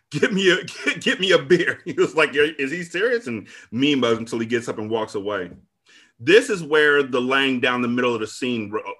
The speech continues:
in the middle of the road scene happened. The one that got deleted. It's as they're walking out of the bar.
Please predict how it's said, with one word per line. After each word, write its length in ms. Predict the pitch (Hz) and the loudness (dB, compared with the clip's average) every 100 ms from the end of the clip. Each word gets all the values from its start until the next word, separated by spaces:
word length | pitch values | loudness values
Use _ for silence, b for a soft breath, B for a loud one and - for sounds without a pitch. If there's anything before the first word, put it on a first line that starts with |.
| - | -8
in 80 | 117 | -4
the 60 | |
middle 260 | 117 131 123 | 0 0 0
of 60 | 110 | 0
the 60 | |
road 320 | 107 120 113 | 0 0 0
scene 240 | - 101 95 | -4 -10 -10
happened. 380 | 95 82 _ _ _ _ _ _ _ _ _ _ _ _ _ 104 | -12 -14 _ _ _ _ _ _ _ _ _ _ _ _ _ -8
The 100 | 113 | -4
one 160 | 123 120 | -2 -4
that 120 | 113 | 0
got 180 | 117 110 | 0 -2
deleted. 440 | 107 120 139 139 | -4 -2 -2 0
It's 160 | 139 135 | 0 0
as 240 | - 143 143 | -2 -2 0
they're 160 | 127 | 0
walking 460 | 123 143 147 131 - | 2 0 -2 -10 -4
out 280 | 127 151 - | -2 -2 -2
of 180 | 139 135 | -6 -2
the 80 | 135 | -2
bar. 500 | 120 107 101 107 | 0 0 -2 -4